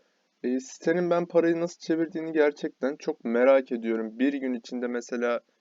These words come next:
biri yatırsa on bin Dogecoin nasıl ertesi gün yirmi bir Dogecoin verecek? Buna bakalım. Kar nereden geliyor?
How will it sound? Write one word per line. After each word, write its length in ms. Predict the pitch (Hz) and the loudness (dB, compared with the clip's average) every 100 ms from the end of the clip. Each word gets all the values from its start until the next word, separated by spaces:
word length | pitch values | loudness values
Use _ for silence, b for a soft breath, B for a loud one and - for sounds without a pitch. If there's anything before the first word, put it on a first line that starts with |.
| _ | _
biri 160 | 120 120 | -6 0
yatırsa 460 | 120 117 127 120 117 | -2 -2 -8 -4 -6
on 360 | - 117 113 | 0 0 0
bin 260 | 110 110 113 _ _ _ | -6 -8 -14 _ _ _
Dogecoin 600 | 113 110 _ 117 117 120 | -2 -2 _ -2 -2 -2
nasıl 280 | 120 120 123 120 - - _ | -4 -4 -6 -6 -10 -20 _
ertesi 400 | 113 113 - - | -2 -2 -4 -16
gün 140 | - 117 | -10 -8
yirmi 320 | 110 113 117 | -6 -6 -4
bir 220 | 120 117 | -4 -2
Dogecoin 640 | 113 117 _ 110 117 135 - _ _ _ _ _ | -4 -4 _ -6 -4 -6 -14 _ _ _ _ _
verecek? 540 | 113 113 113 120 131 - | -2 0 0 -4 -6 -10
Buna 200 | 131 135 | -6 -2
bakalım. 480 | 135 117 - 117 147 - _ - | 0 0 -2 -6 -8 -18 _ -10
Kar 240 | 127 117 139 | -4 -2 -2
nereden 480 | 139 127 117 107 | -4 -4 -4 -4
geliyor? 580 | 104 104 104 104 104 - | -4 -6 -4 -4 -6 -12